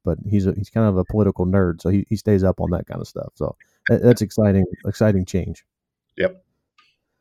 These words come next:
Speaker 1: Um, and speaking of Craig, he's from Tennessee eight one one. Man, I noticed we had quite a few, uh, eight one one folks at convention, which I thought was a little, um,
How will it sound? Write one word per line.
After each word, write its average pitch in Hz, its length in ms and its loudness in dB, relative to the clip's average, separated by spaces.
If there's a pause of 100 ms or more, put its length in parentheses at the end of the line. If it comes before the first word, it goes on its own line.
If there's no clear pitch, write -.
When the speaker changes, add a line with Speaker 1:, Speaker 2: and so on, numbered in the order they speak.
(340)
Speaker 1:
Um, 104 460 2 (480)
and 110 80 -4
speaking 180 320 4
of 123 60 2
Craig, 123 300 2
he's 123 180 0
from 113 260 2
Tennessee 117 420 2
eight 110 100 4
one 107 180 2
one. 113 240 4
Man, 113 160 4
I 123 80 4
noticed 175 300 2
we 151 60 6
had 143 120 4
quite - 220 -2
a 139 60 2
few, 123 540 0 (300)
uh, 95 320 0
eight 135 140 8
one 131 140 6
one 127 180 4
folks - 500 4 (420)
at 135 240 2
convention, 113 540 2
which 101 200 0
I 101 80 0
thought 117 260 2
was 98 180 4
a 101 60 4
little, 104 500 4
um, 90 360 0